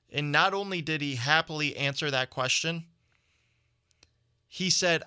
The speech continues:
"I'm happy you asked that question." And he went on and ranted and raved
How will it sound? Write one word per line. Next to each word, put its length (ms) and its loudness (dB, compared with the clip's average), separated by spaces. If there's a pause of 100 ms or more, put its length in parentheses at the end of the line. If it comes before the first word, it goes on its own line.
(140)
"I'm 200 0
happy 460 2
you 380 -4
asked 440 4
that 200 -2
question." 560 -6 (640)
And 180 0
he 60 0
went 260 0
on 340 2
and 260 -8
ranted 420 0
and 360 -6
raved 480 0